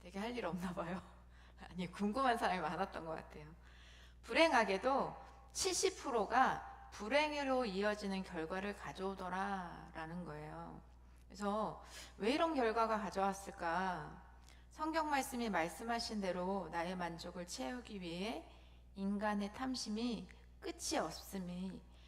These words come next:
멸망을 향해 가게 된다라는 것이 성경 말씀에만 있는 것이 아니라 칠십 프로 의 사람이 증명해 주시더라고요.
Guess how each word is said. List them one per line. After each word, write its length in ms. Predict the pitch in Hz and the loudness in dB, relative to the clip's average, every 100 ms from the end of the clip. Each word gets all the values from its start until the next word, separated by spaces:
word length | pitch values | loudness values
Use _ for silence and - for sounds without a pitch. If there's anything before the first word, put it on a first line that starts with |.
| - - | -20 -10
멸망을 680 | 175 175 196 226 262 254 247 | 2 4 4 6 6 6 2
향해 240 | 247 233 | 0 -2
가게 380 | 233 - 170 220 | -6 -8 -4 -4
된다라는 920 | 214 190 190 190 190 180 170 160 170 | -2 -2 2 2 2 -2 -4 -6 -6
것이 540 | 156 156 - 262 202 160 - - - - | -6 -6 -2 -2 -2 -6 -14 -20 -20 -10
성경 400 | 269 285 311 302 | -6 -2 -2 0
말씀에만 600 | 277 269 247 233 226 175 | -2 0 -2 0 -2 -2
있는 260 | 180 202 | 0 0
것이 240 | 196 185 180 | 0 -2 -4
아니라 540 | 147 160 233 226 156 - - - - | -6 0 2 2 -2 -10 -18 -20 -6
칠십 460 | - 339 - 349 - | 2 2 4 0 -2
프로 240 | 262 247 | -2 0
의 100 | 233 | 0
사람이 420 | 233 240 220 208 - | -2 -4 -2 -2 0
증명해 580 | - 185 220 247 220 | 0 2 2 2 0
주시더라고요. 1080 | 180 - - 175 180 160 147 151 143 - - | -2 -4 -4 -6 -6 -8 -8 -10 -12 -12 -14